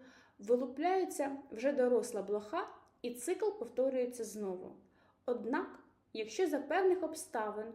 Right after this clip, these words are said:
умови навколишнього середовища для вилуплення несприятливі, блоха може пережити цей період в коконі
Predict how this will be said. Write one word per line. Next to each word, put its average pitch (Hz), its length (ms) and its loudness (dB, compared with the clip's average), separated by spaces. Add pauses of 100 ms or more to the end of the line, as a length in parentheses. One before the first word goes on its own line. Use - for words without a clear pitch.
(340)
умови 294 400 4
навколишнього 285 800 2
середовища 202 840 -2 (360)
для 233 260 2
вилуплення 196 680 0 (140)
несприятливі, 214 1120 -4 (480)
блоха 226 360 2
може 349 280 4
пережити 240 680 0
цей 220 260 -2
період 240 560 -2
в - 280 -18
коконі 196 600 0